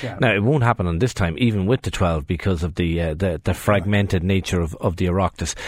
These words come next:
Speaker 2: But the Taoiseach has it in his gift to appoint, uh, twelve nominations. Now, it generally, it's generally, uh, party activists, people who've lost out in an election,
Speaker 1: Is
Speaker 2: people
Speaker 1: it?
Speaker 2: with an, yeah, it tends to
Speaker 1: Ah, but
Speaker 2: be.
Speaker 1: Gillian Van Turnout, for instance.
Speaker 2: Well, last time around, Enda Kenny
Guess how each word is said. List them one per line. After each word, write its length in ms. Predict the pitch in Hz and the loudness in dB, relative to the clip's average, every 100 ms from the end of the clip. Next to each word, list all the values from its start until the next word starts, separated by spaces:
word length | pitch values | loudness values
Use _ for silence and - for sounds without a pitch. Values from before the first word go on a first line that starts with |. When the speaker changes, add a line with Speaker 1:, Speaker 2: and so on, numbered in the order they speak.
| - - - - | -10 -12 -14 0
Speaker 2:
But 140 | 147 | 0
the 60 | 151 | 4
Taoiseach 320 | 139 170 135 | 2 2 2
has 220 | 123 120 | 4 4
it 60 | 120 | 2
in 120 | 107 | 2
his 120 | 95 | 0
gift 440 | 87 127 104 - - | 0 0 0 -4 -4
to 120 | 117 | 0
appoint, 680 | 101 - 110 95 87 - - - | 0 0 -2 0 -2 -6 -14 -10
uh, 220 | - 85 80 | -4 -2 -2
twelve 320 | - 101 90 82 | -2 0 0 0
nominations. 540 | 87 90 92 - 127 | 0 0 0 0 0
Now, 100 | 165 - | 0 0
it 100 | 156 | 0
generally, 680 | 208 208 220 196 160 127 - - - - | 2 2 2 4 4 2 -2 -10 -14 -4
it's 200 | 151 110 | -2 -2
generally, 760 | - 147 143 123 98 80 64 - - - - - | 2 4 4 0 -4 -4 -8 -14 -20 -20 -10 -2
uh, 220 | 90 82 - | -2 -2 -4
party 460 | - 120 107 - 92 | 0 2 2 0 0
activists, 420 | 80 - - - | -2 -2 -8 0
people 260 | 139 135 110 | 2 2 0
who've 160 | 87 | 2
lost 340 | 98 87 85 101 | 2 2 2 2
out 340 | 90 85 - - | 2 0 -4 -2
in 140 | 127 | 0
an 60 | 90 | 2
election, 380 | 87 85 - 92 | 2 0 -2 -2
Speaker 1:
Is 60 | |
Speaker 2:
people 160 | 110 - | 0 2
Speaker 1:
it? 40 | 104 | 2
Speaker 2:
with 120 | 98 | 2
an, 140 | 98 | 0
yeah, 180 | 165 151 | 0 2
it 140 | 139 - | 0 0
tends 360 | 139 151 131 - | 2 2 0 2
to 100 | 480 | 2
Speaker 1:
Ah, 40 | |
but 80 | 98 | 2
Speaker 2:
be. 60 | 80 | -2
Speaker 1:
Gillian 540 | 320 392 269 208 165 | -2 0 0 0 -2
Van 380 | 123 151 139 120 | 0 2 2 -4
Turnout, 680 | 120 - 254 202 156 113 107 | -6 -2 0 0 0 -2 -4
for 140 | - | -4
instance. 240 | 117 107 175 | -4 0 4
Speaker 2:
Well, 100 | 165 | 6
last 340 | 175 202 208 | 6 4 4
time 160 | 202 160 | 4 6
around, 160 | 139 127 | 4 4
Enda 200 | 120 104 | 2 2
Kenny 420 | 123 107 98 98 | 2 4 2 -2